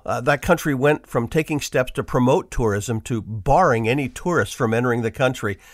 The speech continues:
And the move came as a surprise, but it was prompted by the sudden rise of the Omicron variant and by the discovery that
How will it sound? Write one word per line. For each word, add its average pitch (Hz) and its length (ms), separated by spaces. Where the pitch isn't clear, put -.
And 151 200
the 156 80
move 202 240
came 190 200
as 139 120
a 131 80
surprise, 107 580
but 120 220
it - 100
was 151 240
prompted 135 500
by 110 140
the 107 100
sudden 139 380
rise 117 360
of 113 100
the 110 120
Omicron 113 480
variant 107 460
and 226 200
by 190 120
the 160 80
discovery 151 600
that 120 180